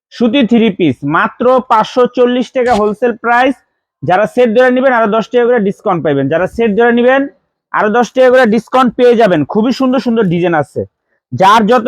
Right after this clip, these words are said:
পিস লাগে নিতে পারবেন। সর্বনিম্ন চার পিস ড্রেস নিতে হবে, চার পিসের কমে নিলে দুইশো টাকা করে বেশি দিতে হবে। এই যে এই ডিজাইনটা দেখেন, চারটা কালার, খুবই সুন্দর,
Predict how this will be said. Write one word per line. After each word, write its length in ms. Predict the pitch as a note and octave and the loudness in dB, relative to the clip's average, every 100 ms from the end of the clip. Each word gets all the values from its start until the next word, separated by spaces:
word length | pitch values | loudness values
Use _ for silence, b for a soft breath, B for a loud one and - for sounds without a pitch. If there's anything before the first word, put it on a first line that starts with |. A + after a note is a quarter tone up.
| B3 | -2
পিস 120 | A#3 | -2
লাগে 160 | C4 B3+ | -2 0
নিতে 220 | B3 A#3+ | -2 -2
পারবেন। 280 | C4 B3 B3+ | -2 0 -2
সর্বনিম্ন 540 | - B3 B3+ C4+ C4+ C4+ | 0 0 2 0 0 -2
চার 240 | C4+ A#3+ | 0 0
পিস 180 | - C4+ G3+ | 0 -4 0
ড্রেস 180 | A3 - | -2 -2
নিতে 220 | G#3+ G3+ | -4 -2
হবে, 260 | F3+ C3+ G#2 A2+ _ _ _ _ _ _ _ G#3+ | -2 -2 -6 -12 _ _ _ _ _ _ _ 0
চার 160 | G#3+ G#3 | 0 0
পিসের 300 | B3 A3+ A#3 | -2 -2 0
কমে 240 | B3+ B3+ B3+ | 0 0 0
নিলে 200 | B3+ C4 | 2 2
দুইশো 280 | G#3+ G#3 A#3+ | 0 -2 -2
টাকা 160 | A#3 A3+ | -2 0
করে 160 | A#3+ | -2
বেশি 240 | G#3 G#3+ G#3 | -2 -4 -4
দিতে 180 | F3+ F#3 | -4 -2
হবে। 140 | E3 | 0
এই 80 | E3+ | 0
যে 60 | F3 | 0
এই 80 | G3 | -2
ডিজাইনটা 320 | G3 G#3 G#3 | -2 -2 0
দেখেন, 300 | F#3 F#3 A#3 C4 | 0 0 -4 -4
চারটা 400 | - F#3 - G3 | -6 -6 -4 -4
কালার, 380 | - C3+ B2 A#2 | -2 0 0 -2
খুবই 280 | - G#3 | -2 -2
সুন্দর, 380 | A#3+ C4+ B3+ C#4 | 0 0 2 0